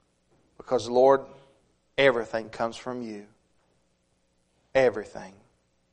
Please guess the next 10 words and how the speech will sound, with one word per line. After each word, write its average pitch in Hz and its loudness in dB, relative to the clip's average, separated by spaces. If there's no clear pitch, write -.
As 110 -4
the 117 -10
book 127 -4
of 120 -6
Ephesians 127 -6
chapter 135 0
five, 101 -8
verse 110 0
twenty 113 -8
says. 95 -14